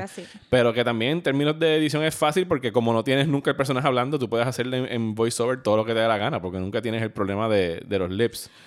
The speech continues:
Speaker 1: Sí, yo encontré que, porque lo hicieron bastante bien y realmente la cara de él no estuvo escondida tanto tiempo
Speaker 2: No, fue como
Speaker 1: tampoco.
Speaker 2: la mitad del episodio y solamente en la
Speaker 1: Y
Speaker 2: escena es en la
Speaker 1: cuidado.
Speaker 2: barra.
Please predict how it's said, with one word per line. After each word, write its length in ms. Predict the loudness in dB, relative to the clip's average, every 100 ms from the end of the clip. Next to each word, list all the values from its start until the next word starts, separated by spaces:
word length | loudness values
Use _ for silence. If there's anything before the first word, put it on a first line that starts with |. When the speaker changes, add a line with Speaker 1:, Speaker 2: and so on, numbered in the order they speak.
| -20 _ -6
Speaker 1:
Sí, 280 | 0 2
yo 100 | 2
encontré 400 | 2 0 -2 -2
que, 400 | 0 0 0 -4 -4
porque 460 | -4 0 0 2
lo 160 | 0 -2
hicieron 340 | 0 2 2
bastante 280 | 0 -2 -2
bien 160 | -2 -4
y 80 | -4
realmente 320 | -4 -4 -2
la 120 | -2
cara 180 | 0 0
de 80 | 0
él 80 | -4
no 60 |
estuvo 200 | -4 -4
escondida 480 | -4 -4 -2 0 -2
tanto 440 | -2 -6 -4 -4 -6
tiempo 320 | -6 -6 -2
Speaker 2:
No, 160 | -2
fue 140 | 0 0
como 120 | 2
Speaker 1:
tampoco. 100 | 2
Speaker 2:
la 60 | 2
mitad 440 | 0 -4 -4 -4
del 120 | -2 -2
episodio 360 | -2 0 0
y 40 | 2
solamente 420 | 2 2 0 2
en 80 | 2
la 80 |
Speaker 1:
Y 20 | 2
Speaker 2:
escena 180 | 4 4
es 40 |
en 60 | 4
la 60 | 6
Speaker 1:
cuidado. 100 | 4
Speaker 2:
barra. 340 | 2 0 -4